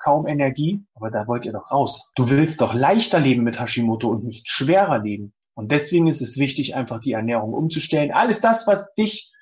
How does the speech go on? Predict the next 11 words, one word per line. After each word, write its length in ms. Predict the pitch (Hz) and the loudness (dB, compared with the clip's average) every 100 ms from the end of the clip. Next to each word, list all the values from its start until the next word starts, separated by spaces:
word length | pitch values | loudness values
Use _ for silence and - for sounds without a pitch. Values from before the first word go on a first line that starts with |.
| _ _ | _ _
in 140 | 180 190 | 2 4
den 140 | 196 | 4
Entzündungsstatus 1400 | - 156 160 226 226 233 226 - - 202 180 180 170 175 | 2 -2 0 2 4 6 4 0 0 2 2 2 -2 -2
reinbringt, 680 | 160 165 165 143 135 120 - | 0 2 2 0 -4 -6 -12
zu 160 | - 165 | -6 -2
eliminieren, 920 | 156 143 131 127 135 175 208 214 - _ | 0 0 -2 -2 0 2 2 -2 -8 _
erstmal 460 | 147 151 151 147 131 | 0 0 0 0 0
zu 100 | 131 | -4
streichen 540 | - - 147 175 - | -8 0 2 0 -4
und 120 | 123 113 | -10 -10
danach, 560 | 110 131 139 139 135 | -6 -4 -2 -4 -8